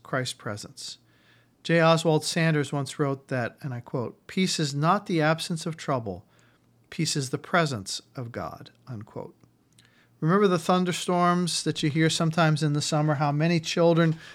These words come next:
climb into bed with their parents? I can remember that as a child, and boy, it felt so good, so secure and safe because of just their presence.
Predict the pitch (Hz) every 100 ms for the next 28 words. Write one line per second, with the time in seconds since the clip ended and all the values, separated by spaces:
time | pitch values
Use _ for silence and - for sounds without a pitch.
0 | - - 170 185 190 175 156 165 156 151
1 | 160 - 143 131 104 - - - - -
2 | _ _ 170 175 180 160 151 147 139 135
3 | 131 131 - 131 117 104 104 127 175 202
4 | 190 - 175 165 - 151 135 156 147 -
5 | 190 190 165 156 - 151 135 127 156 131
6 | 113 - - _ - - _ - 160 202
7 | 190 185 165 190 190 - 175 160 - 180
8 | 151 95 - - -